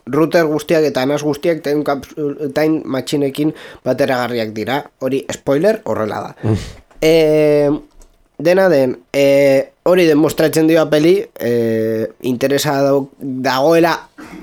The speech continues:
Speaker 1: nonbait, eh, horrelako produktuak izateko. Hori parte batetik, eta beste partetik, hau C S ean aurkeztu badute, baita ere esan nahi du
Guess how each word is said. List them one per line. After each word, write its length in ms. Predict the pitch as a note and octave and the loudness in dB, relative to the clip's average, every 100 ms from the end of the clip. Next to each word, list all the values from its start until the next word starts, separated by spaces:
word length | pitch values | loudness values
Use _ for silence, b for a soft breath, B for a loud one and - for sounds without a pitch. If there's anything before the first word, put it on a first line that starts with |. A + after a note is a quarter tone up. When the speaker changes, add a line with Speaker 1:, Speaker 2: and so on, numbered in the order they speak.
| - | -6
Speaker 1:
nonbait, 1040 | D3 D3 D3+ D3+ D3 D3 D3+ E3+ A3+ - - _ _ - | 0 2 4 4 2 2 0 0 0 -4 -20 _ _ -8
eh, 360 | B2+ B2+ B2 B2 | -4 -2 -2 -2
horrelako 420 | C#3 C3+ C#3+ C#3+ C#3+ | -2 0 0 -2 -2
produktuak 480 | C#3+ C#3 D3+ D3+ | 0 0 0 -2
izateko. 500 | C3 B2+ A2+ A#2+ G3+ B B B B B B _ C#3+ | -2 -4 -4 -2 -2 B B B B B B _ 0
Hori 180 | D#3+ | 0
parte 260 | C#3+ A#2+ C#3 | 2 -2 0
batetik, 380 | C#3 G3+ G3+ A2+ | 0 0 -2 -4
eta 160 | A2 | -2
beste 240 | B2+ - D#3+ | -2 0 0
partetik, 560 | D#3 D#3 G#3 C3+ F2 - _ | 0 0 0 -2 -10 -20 _
hau 280 | F3 F#3+ - | 0 0 0
C 160 | - D#3+ | -2 -2
S 140 | E3+ | 2
ean 220 | F#3 D3 - - | 2 0 -4 -6
aurkeztu 380 | B2+ C3+ - D#3+ | -4 -4 -2 2
badute, 460 | G3 A3 A3+ A#3+ - - B2 - - | 2 2 2 -2 -4 -14 -14 -14 -18
baita 400 | F2 F2+ A#2+ A2+ | -12 -6 -4 -2
ere 140 | C3 C#3+ | -2 -2
esan 180 | C3 B2 | -2 -2
nahi 140 | C3+ | 0
du 160 | E3 | 2